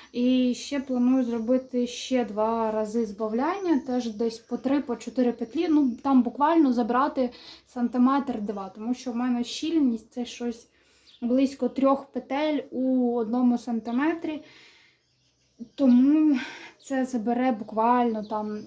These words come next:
небагато сантиметрів. По розрахункам це має бути невелика свобода влягання, але і не у,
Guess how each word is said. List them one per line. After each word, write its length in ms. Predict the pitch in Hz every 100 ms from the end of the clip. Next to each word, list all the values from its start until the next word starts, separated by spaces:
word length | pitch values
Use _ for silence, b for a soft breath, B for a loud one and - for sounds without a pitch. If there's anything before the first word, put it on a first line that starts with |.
| - -
небагато 640 | 240 214 247 240 214 -
сантиметрів. 680 | - 208 226 269 370 - 330 B B B B B B B B - -
По 100 | 277
розрахункам 920 | 277 254 262 - 302 294 269 240 220 - - _ _ _ _ _ -
це 180 | - 247
має 240 | 247 247
бути 720 | 220 247 240 - 240 240 240 233
невелика 1040 | 233 254 254 269 269 262 220 208 - -
свобода 580 | - 233 226 240 220 220
влягання, 760 | 220 233 240 339 403 359 302 -
але 540 | 233 240 285 320 320 -
і 180 | 262 277
не 580 | 233 240 262 262 156 139
у, 120 | -